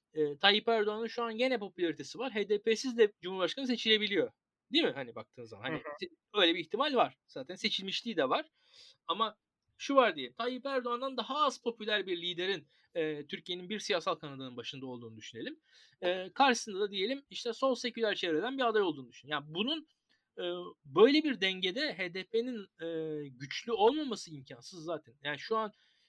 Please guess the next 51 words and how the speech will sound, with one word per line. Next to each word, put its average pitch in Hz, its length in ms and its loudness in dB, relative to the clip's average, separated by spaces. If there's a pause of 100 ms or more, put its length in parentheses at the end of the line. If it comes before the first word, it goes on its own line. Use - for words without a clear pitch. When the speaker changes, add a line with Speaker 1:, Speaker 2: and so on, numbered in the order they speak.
Speaker 2:
Bir 170 100 2
de 156 60 12
Speaker 1:
eee, - 20 12
Speaker 2:
aynı 175 240 8
zamanda 202 340 2
H 175 120 0
D 165 120 2
P'nin 190 240 -2
gücü - 240 -18
de - 40 0
artacak. 135 520 4
Yani 123 240 -4
çok 147 240 2
Speaker 1:
Tabii. - 0 -
Speaker 2:
dominant 190 440 4
bir 220 100 6
ak - 160 2
Parti 135 340 6
var 131 120 -2
orada 123 280 -8
şu 123 200 -12
an. 113 80 -10 (280)
Speaker 1:
Hı 151 40 -8
Speaker 2:
O 160 140 4
Speaker 1:
hı. - 0 -
Speaker 2:
dominasyon 180 760 4 (160)
kırıldığında 170 800 2
işte 151 480 0 (400)
ya 151 180 4
da 165 200 10
herhangi 190 440 2
bir 185 40 -4
şekilde 185 340 -4
güç 202 220 -6
kaybetmeye 180 480 4
başladığında 196 400 2
H 165 200 0
D 170 140 2
P 214 280 -2
o 190 160 2
bölgenin 196 400 2
tek 285 220 -4
temsilcisi 220 460 -2
haline 202 280 4
geliyor. - 420 -10
Speaker 1:
Şimdi - 540 -8
siyaset, 180 960 4
eee, 185 540 -8
zaten 208 500 -2
burada 247 260 -4
bence, 180 440 0